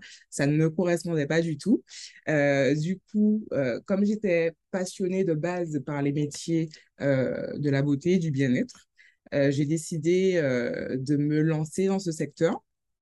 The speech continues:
de me diriger vers ce secteur. Et, euh, du coup, ce que j'ai fait, c'est que j'ai préparé, euh, un C A P en un an,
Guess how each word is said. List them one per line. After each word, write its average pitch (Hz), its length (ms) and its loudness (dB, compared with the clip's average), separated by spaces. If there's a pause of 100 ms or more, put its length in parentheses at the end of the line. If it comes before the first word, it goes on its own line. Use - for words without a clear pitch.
(200)
de 147 160 2
me 139 160 4
diriger 156 400 0
vers 180 140 -2
ce 147 140 -6
secteur. 165 500 -4 (480)
Et, 156 240 6
euh, 131 480 0
du 165 240 -4
coup, 233 300 -2
ce 254 80 -6
que 196 100 4
j'ai 170 180 2
fait, 202 260 2
c'est 208 120 -2
que - 80 0
j'ai 143 160 2
préparé, 156 680 0
euh, 139 400 -2 (480)
un 139 100 -2
C 135 160 -2
A 185 140 0
P 190 240 -2 (260)
en 135 80 -4
un 139 200 2
an, 214 140 -2